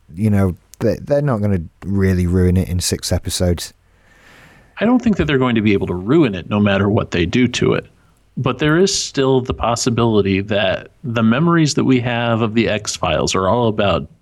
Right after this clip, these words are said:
Speaker 2: dark lighting, fuzziness, not being able to see what's on screen and being more scared of not being able to see it than we would if we would just see it. And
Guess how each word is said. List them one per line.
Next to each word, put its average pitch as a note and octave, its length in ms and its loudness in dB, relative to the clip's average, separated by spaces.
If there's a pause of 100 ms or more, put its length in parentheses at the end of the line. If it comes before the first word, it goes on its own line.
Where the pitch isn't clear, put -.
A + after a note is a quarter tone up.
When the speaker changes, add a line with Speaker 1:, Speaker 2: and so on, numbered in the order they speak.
Speaker 2:
dark B2 340 -2
lighting, G#2 500 0 (300)
fuzziness, A#2 800 -2
not A2 400 0
being C3 180 2
able A2+ 220 -2
to G#2+ 100 -8
see - 180 0
what's A2 200 0
on G2+ 160 0
screen A#2 320 2
and G#2 80 0
being G#2+ 220 4
more G#2 260 2
scared A2+ 580 0 (480)
of G#2+ 220 0
not G#2 260 0
being A2 160 2
able G#2 220 0
to F#2 80 0
see A#2 240 2
it - 220 -6
than A2 100 -2
we G#2 100 4
would A2 220 2
if G#2 120 -2
we G#2 180 4
would F#2+ 180 0
just G#2+ 320 -2
see - 380 0
it. - 180 -4 (1300)
And G#2+ 480 -4